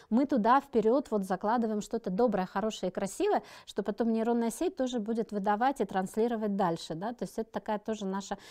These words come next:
миссионерская, я считаю, работа, и фотографии с наших выставок, они обогащают это всё, что там происходит.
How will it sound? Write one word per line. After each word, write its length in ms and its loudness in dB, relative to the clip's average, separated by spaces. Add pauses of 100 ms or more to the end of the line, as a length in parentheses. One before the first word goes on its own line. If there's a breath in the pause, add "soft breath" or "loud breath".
(140 loud breath)
миссионерская, 760 -2
я 60 -4
считаю, 340 -6
работа, 420 -2
и 80 4
фотографии 580 -2
с 100 -10
наших 320 -8
выставок, 400 -6
они 240 -8 (400 soft breath)
обогащают 640 -4
это 220 -10
всё, 180 -10
что 240 -14
там 160 -6
происходит. 540 -2